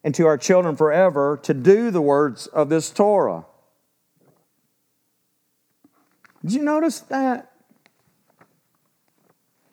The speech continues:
So this is, you, once again, you have to remember who's talking.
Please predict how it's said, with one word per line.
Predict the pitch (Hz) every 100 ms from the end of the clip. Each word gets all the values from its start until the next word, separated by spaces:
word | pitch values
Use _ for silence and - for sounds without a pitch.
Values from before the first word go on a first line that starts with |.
| _ _ _
So | - 208 202
this | 226 302 -
is, | 269 214
you, | 202 220 - _ _ _ -
once | 233 254
again, | 226
you | 214
have | 254
to | 269
remember | 254 240 214
who's | 214 -
talking. | - 185 160 - 90 76